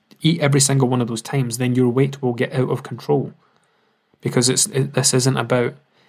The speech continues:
it moves beyond the realms of fueling your body to tackle your day and having the energy to approach your day. And it's just a case of every time this happens,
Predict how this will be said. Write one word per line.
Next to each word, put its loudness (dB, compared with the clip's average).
it 0
moves 2
beyond 2
the 2
realms 0
of 0
fueling 0
your 0
body 0
to -2
tackle -2
your 0
day 0
and -4
having -2
the -4
energy -2
to -2
approach -4
your -8
day. -2
And 0
it's 0
just 0
a -2
case 0
of -2
every 2
time 2
this 2
happens, -4